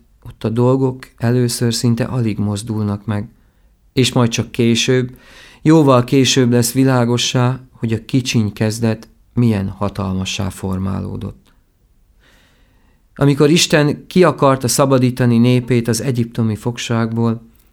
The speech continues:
akkor először mindössze annyi történt, hogy megszületett egy kisgyermek, Mózes, aki majd felnőve népe élére állt, és Isten vezetésével megszabadította Izraelt a fogságból.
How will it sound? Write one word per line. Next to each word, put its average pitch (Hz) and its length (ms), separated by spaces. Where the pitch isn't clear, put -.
akkor 135 580
először 147 520
mindössze 143 420
annyi 139 320
történt, 123 640
hogy 131 140
megszületett 123 720
egy 101 140
kisgyermek, 113 920
Mózes, 104 720
aki 151 240
majd 139 240
felnőve 147 840
népe 139 460
élére 123 500
állt, 131 440
és 117 220
Isten 117 440
vezetésével 113 1080
megszabadította 104 920
Izraelt 98 500
a 101 40
fogságból. 107 840